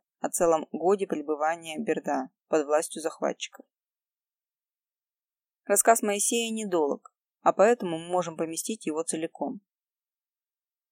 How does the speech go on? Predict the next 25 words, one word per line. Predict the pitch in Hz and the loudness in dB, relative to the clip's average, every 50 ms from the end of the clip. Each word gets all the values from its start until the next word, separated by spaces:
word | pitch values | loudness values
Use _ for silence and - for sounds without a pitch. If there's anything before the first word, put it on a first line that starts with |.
| _ _ | _ _
В | - - | -4 4
то | - 233 226 | 8 8 8
время | 202 208 208 240 262 269 240 185 165 - - | 8 8 4 4 4 4 4 2 2 -2 -2
с | - - - | -2 0 2
севера | - 220 226 196 208 190 180 180 170 | 2 2 2 4 2 2 4 2 0
глянул | - - - 165 175 190 196 190 180 175 170 | 0 0 0 2 4 4 2 2 -2 -6 -2
народ | 165 165 165 175 175 - _ | 0 0 2 2 0 -2 _
дикий | 175 - 220 220 - - 208 196 | -8 -8 -8 -6 -6 -6 -8 -8
и | - - - | -8 -10 -12
чуждый – | - - - 170 156 143 139 - - - 220 - _ _ _ - | -10 -8 -6 -4 -6 -6 -8 -14 -16 -16 -18 -18 _ _ _ -8
рузики. | 175 165 175 165 - - 277 - - - 254 - _ _ _ _ _ _ _ _ _ - | -6 -4 -4 -4 -4 -6 -10 -14 -16 -18 -18 -18 _ _ _ _ _ _ _ _ _ -4
Не | 180 170 | -4 -4
более | 165 165 180 214 226 214 202 190 | 0 6 8 8 8 8 6 2
как | - - 175 - | 2 0 -2 -2
в | - - | -4 -10
три | - - 202 185 | -6 -2 0 4
раза | 170 190 208 220 190 190 | 6 6 4 4 2 -2
они, | 165 160 160 | -4 -6 -6
подобно | 151 - 165 156 170 170 160 160 156 147 | -4 -4 -2 0 0 0 -2 -2 -8 -8
вихрю, | 160 190 208 - - 180 165 160 | -8 -10 -10 -8 -6 -4 -4 -4
распространились | 160 - - - 156 - - - 165 170 180 190 185 180 - | -4 -6 -8 -10 -12 -10 -8 -10 -8 -8 -8 -8 -10 -10 -12
по | - 156 | -10 -10
всему | - - - - 170 165 | -10 -10 -10 -10 -8 -6
Каспийскому | - 170 160 - - - - - - - - 151 147 | -4 -4 -4 -4 -6 -6 -6 -6 -6 -8 -8 -12 -10
морю | 147 151 165 190 208 185 160 - | -6 -2 0 0 0 0 -2 -4